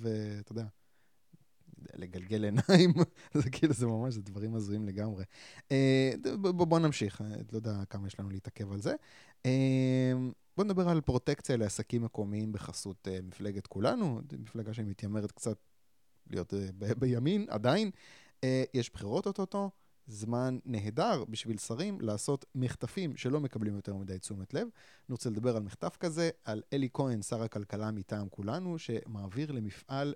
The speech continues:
מלט הר טוב מענק של עשרים וחמישה מיליון שקלים. הם קוראים לזה מענק עידוד להקמה של, אה, מפעל חדש, או הרחבת המפעל הקיים. בסדר, אוקיי. אה, אלי כהן לאחרונה מוריד מכסים על יבוא המלט, זה דבר טוב, זה אחלה.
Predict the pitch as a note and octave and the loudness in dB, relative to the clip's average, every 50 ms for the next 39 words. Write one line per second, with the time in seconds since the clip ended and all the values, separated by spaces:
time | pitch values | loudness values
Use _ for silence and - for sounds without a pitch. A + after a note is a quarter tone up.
0 | - _ - B2 A#2+ C3+ C#3 C3+ C3+ - - - - A#2+ A#2 A#2 - - A#2 A2+ | -8 _ -10 -6 -4 -4 -4 -4 -4 -6 -6 -4 -2 -2 -2 -2 -2 0 0 0
1 | C#3 D3+ D3+ - - - - - - _ _ - A2 G#2+ G#2+ A#2+ C#3+ C#3 B2 - | 0 -2 -6 -12 -20 -20 -20 -20 -20 _ _ -4 -2 -2 0 0 0 0 -2 -2
2 | - - C3 A#2 G#2+ - G#2+ - - B2+ C3+ C3+ A#2 G#2 - G#2+ G2+ F#2+ - A#2+ | -2 -2 -2 -2 -2 -4 -6 -6 -4 -4 -4 -4 -4 -6 -6 -6 -6 -6 -6 -6
3 | A#2 G2+ F#2+ G2 G2+ G#2 A2 G#2+ G#2 F#2+ - - - - - F2+ F2+ G2+ C#3+ G#3 | -6 -6 -6 -4 -2 -2 0 -2 -2 -4 -8 -12 -14 -12 -10 -8 -4 -4 -4 -4
4 | A#3+ A3+ - _ _ _ _ - B2 - C3+ B2+ B2+ B2 A#2 A2 G#2 G2 G2+ G#2 | -4 -8 -12 _ _ _ _ -16 -2 0 2 2 4 2 2 0 0 0 -2 -2
5 | A2+ G#2+ - - - D3+ A#2+ G2 G2 B2+ C3 F#3 F#3+ F#3+ E3 C3+ A#2 G#2+ - - | -4 -4 -6 -8 -8 -8 -6 -2 2 2 2 2 0 -2 -2 -2 0 0 -2 -4
6 | G#2+ A2 A2+ A2 - - A#2 G#2+ G2+ G2+ G2 F#2+ G2 G2 F#2 - - - - - | -4 -2 -4 -4 -4 -2 -2 -2 -2 -2 -4 -4 -6 -8 -10 -10 -10 -10 -12 -10
7 | - - G#2 B2 F#3 G3+ G3 E3+ D3+ - - F#2+ F#2 - - F#2 F#2 F#2+ - - | -10 -10 -2 0 2 2 2 0 -2 -2 -2 -4 -4 -4 -8 -8 -6 -6 -6 -6
8 | G2+ G2 F#2 - F2 F#2+ F#2 F#2 - - F#2+ A2+ D#3 G3+ G3+ F#3+ F3+ - - - | -8 -10 -8 -8 -6 -6 -6 -6 -8 -6 -4 -2 0 0 0 -2 -4 -6 -12 -18
9 | - _ _ - F#2+ - - C#3+ D3 D#3 D3 A#2+ A#2 A2+ - - B2+ C#3 C#3+ - | -20 _ _ -12 -4 -2 0 2 2 2 2 2 2 0 0 0 0 0 0 -2
10 | - - - - - - - A#2 A2+ A2+ A2 A2+ - - C#3+ C#3 C3+ B2+ - C#3+ | -6 -14 -20 -20 -20 -8 -2 2 2 4 4 2 2 2 4 4 4 4 4 4
11 | C3 C3 B2+ A#2 G#2+ F#2 - A2+ A2 A2 A#2 A#2+ B2+ B2 B2 - - B2+ A2+ A2+ | 4 4 4 2 0 0 -2 -4 -4 -2 -2 0 0 0 -2 -2 -2 -2 0 2
12 | A#2 B2 B2 A#2+ A#2 A2+ - - G#2+ - - - C#3 C3 B2 A2+ G#2 - - - | 2 2 2 2 0 -2 -4 -4 -8 -6 -2 0 0 0 0 -2 -4 -6 -8 -6
13 | A2+ A2 G#2+ G2+ F#2+ F#2+ G2 F#2 F2+ G2 B2 D3 D#3 D3 C#3+ - - - - - | -4 -4 -4 -4 -4 -6 -8 -8 -6 -4 -2 0 0 0 -2 -4 -8 -18 -20 -20
14 | - - A2+ F#2 F#2 F2+ F#2+ F2 F2 - - C#3 C3+ G2+ - G2+ A#2+ D3 - F3+ | -8 -4 -4 -4 -2 -4 -4 -6 -4 -2 0 0 0 0 0 0 -2 0 0 0
15 | F3 | -2